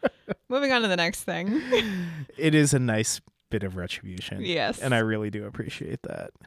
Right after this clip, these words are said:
Speaker 1: Um, the last things
Speaker 2: Wow.
Speaker 1: to talk about,
Speaker 2: Okay.
Speaker 1: I think, unless you disagree, are Dumbledore.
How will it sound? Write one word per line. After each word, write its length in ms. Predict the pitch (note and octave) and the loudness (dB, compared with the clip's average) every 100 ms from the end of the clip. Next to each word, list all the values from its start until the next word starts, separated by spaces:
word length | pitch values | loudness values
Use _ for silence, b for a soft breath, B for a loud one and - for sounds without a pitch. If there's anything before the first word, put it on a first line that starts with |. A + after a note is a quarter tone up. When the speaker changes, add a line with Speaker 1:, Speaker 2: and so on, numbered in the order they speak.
| B B B B B B B B B B B - | B B B B B B B B B B B 4
Speaker 1:
Um, 640 | A#3+ A3 F#3 F#3 G#3 A#3+ - | 6 8 6 4 0 -2 0
the 120 | G3 | 0
last 1700 | G3 G3+ G3+ G#3 G#3 G3+ G3+ G3+ F#3 F#3 A#3 B3 G#3 F3+ E3+ G3 - | 0 -4 -4 -6 -6 -6 -6 -4 -4 -2 -2 -4 -2 -2 -2 -4 -10
things 560 | - F3+ D#3+ D#3+ E3 E3 | -6 -2 0 0 -2 -2
Speaker 2:
Wow. 400 | F#2 G2 D#3+ B2 | 0 2 4 2
Speaker 1:
to 120 | - F#3 | 0 -4
talk 380 | - E3+ D#3+ | 0 2 2
about, 560 | E3 D#3+ D#3 D#3 D#3+ F#3 | -2 0 2 4 4 2
Speaker 2:
Okay. 440 | D3+ - B2 B2+ F3 | -2 -4 -2 2 2
Speaker 1:
I 240 | F3 F#3 | 4 2
think, 760 | - - D3+ D#3+ G#3+ - - - | -2 -6 -4 -4 -8 -12 -20 -14
unless 360 | G3+ E3 D#3+ - | -10 -8 -8 -8
you 60 | |
disagree, 560 | D#3+ - E3+ E3+ E3 D#3+ | -8 -8 -8 -6 -4 -4
are 580 | - F3 E3 D#3+ D#3+ E3 | -2 0 2 2 2 0
Dumbledore. 580 | C4+ D4+ A#3 F#3 D#3 | 0 0 0 0 -2